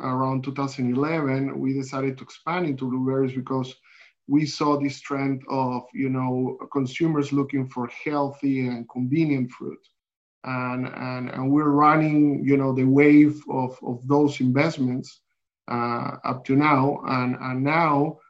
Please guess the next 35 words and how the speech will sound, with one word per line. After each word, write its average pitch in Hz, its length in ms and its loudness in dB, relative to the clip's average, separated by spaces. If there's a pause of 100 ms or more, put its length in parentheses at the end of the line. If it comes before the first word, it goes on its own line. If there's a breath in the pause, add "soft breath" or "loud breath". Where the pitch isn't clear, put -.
(100)
we're 143 340 6
in 131 120 2
the 139 100 4
other 160 200 6
phase 139 360 4
of 127 120 -2
the 131 80 0
business 143 560 2
where, 131 440 0
uh, 131 280 -2
we 139 220 0
have 139 180 -4
been 131 160 4
able 131 260 2
to 131 240 0
vertically 147 480 0
integrate 131 400 0
the 131 80 0
company 131 520 -2
into 131 500 -2
supermarkets 139 1040 -2
and, - 220 -12 (680)
and, 123 420 -2
and 127 200 -4
distribution 135 520 0
channels 135 500 -4
on, 127 380 -6
on, 131 320 -8
on 123 380 -6
U 143 280 4
S, 143 240 2
Europe, 131 440 4
and, 123 260 -8
and 127 160 -2
Asia. 151 580 2